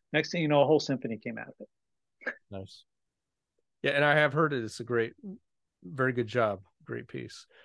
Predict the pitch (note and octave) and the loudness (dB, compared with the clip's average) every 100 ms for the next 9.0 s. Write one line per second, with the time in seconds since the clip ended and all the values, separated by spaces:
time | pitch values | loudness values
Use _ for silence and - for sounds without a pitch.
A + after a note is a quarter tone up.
0 | _ _ _ _ _ C3+ C3 C3 C#3 F#3 | _ _ _ _ _ 0 2 2 4 2
1 | D#3 D#3 - E3+ E3 E3 F3 D#3+ D#3+ C#3+ | 2 -2 0 -2 -2 -6 -4 -2 -2 -4
2 | - - - - B2+ A2+ A2 G#2+ - A2+ | -8 -16 -16 -8 -2 0 -2 -4 -6 -6
3 | - - A#2+ D3 C3+ C#3+ B2+ A2+ G#2+ G2+ | -8 -14 -2 2 4 2 -2 -4 -4 -2
4 | A2 A2 G#2+ - B2+ A#2 D3+ B2+ C#3 A#2+ | 0 -2 -4 -10 -6 -6 -4 -6 -4 -6
5 | - - E3 E3+ F#3 E3 E3 G#3+ E3+ D#3 | -4 0 2 2 0 -2 -2 -2 -2 -2
6 | C#3+ E3 C3 C3 C#3+ D3 D#3+ E3+ D#3+ F3+ | -6 -2 -2 0 0 2 2 4 4 6
7 | E3 C3+ A#2+ - C#3+ C3 A#2+ - D3 D3+ | 4 0 -2 2 4 4 0 -2 -2 -2
8 | E3 C3 A#2+ - - C3+ D3+ D#3 E3 D#3+ | -2 0 0 0 -4 -2 0 0 0 0